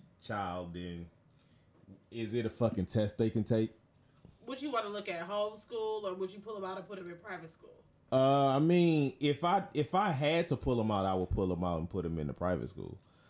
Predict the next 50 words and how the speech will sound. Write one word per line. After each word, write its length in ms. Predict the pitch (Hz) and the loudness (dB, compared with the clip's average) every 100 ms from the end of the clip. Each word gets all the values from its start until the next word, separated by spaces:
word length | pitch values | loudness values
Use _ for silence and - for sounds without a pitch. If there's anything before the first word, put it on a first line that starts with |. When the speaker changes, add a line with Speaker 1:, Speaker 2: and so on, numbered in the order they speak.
| _ | _
Speaker 1:
But 180 | 95 107 | 0 2
I 120 | 98 | 4
would 160 | 104 87 | 2 2
hope 240 | 110 135 120 | 2 2 0
I 100 | 104 | -2
could 180 | - 80 | -4 -4
work 240 | 95 - | -4 -2
it 80 | 90 | -4
out 220 | 80 - 107 | -4 -6 -2
amicably, 600 | 123 101 - 71 73 80 - - - - | 0 0 -2 -8 -8 -10 -16 -20 -20 -4
and 400 | 104 90 87 92 - | -2 0 0 -2 -2
it 180 | 107 | 0
wouldn't 280 | 90 87 92 | 0 0 0
get 200 | 110 123 | 0 0
to 100 | - | -4
that. 220 | 80 - - - - _ _ - _ _ _ _ _ - | -10 -10 -14 -16 -20 _ _ -20 _ _ _ _ _ -4
Like 160 | 107 | 0
I 40 | 107 | 2
say, 260 | 123 107 | 2 2
it 260 | 95 82 113 | 2 0 -2
should 340 | - 160 165 | 0 0 2
be 80 | 147 | 0
some 240 | 151 151 151 | 0 2 2
type 260 | 156 139 | 2 0
of 60 | 135 | -2
standardized 760 | - 127 127 123 123 120 113 | 2 4 4 4 4 2 0
test. 540 | - 135 104 101 - - _ - | 2 2 2 -2 -8 -14 _ -4
Like, 140 | 101 107 | 0 4
y'all 160 | 123 | 4
use 240 | 123 131 123 | 6 4 4
these 100 | 131 | 4
Speaker 2:
They 100 | 247 | 4
Speaker 1:
fuck- 120 | 135 | 4
Speaker 2:
pulling 260 | 311 285 254 | 2 0 -4
them 100 | 202 | -6
tests. 340 | 208 - - | -6 -8 -10
They 140 | - 185 | -8 -2
not 180 | 196 196 | -2 0
making 200 | 202 202 | -2 -2
them 100 | 185 | -4
take 180 | 226 220 | -4 -4
'em 80 | 175 | -8
this 160 | 156 | -8
year. 300 | - 156 - _ _ - | -14 -16 -18 _ _ 0
Speaker 1:
No, 220 | 143 135 | 2 4
but 140 | 98 | 2
what 200 | 98 95 | 2 2
I'm 180 | 101 151 | 4 2
saying 400 | 147 135 110 98 | 2 2 2 2
is, 360 | 95 95 95 | 2 0 0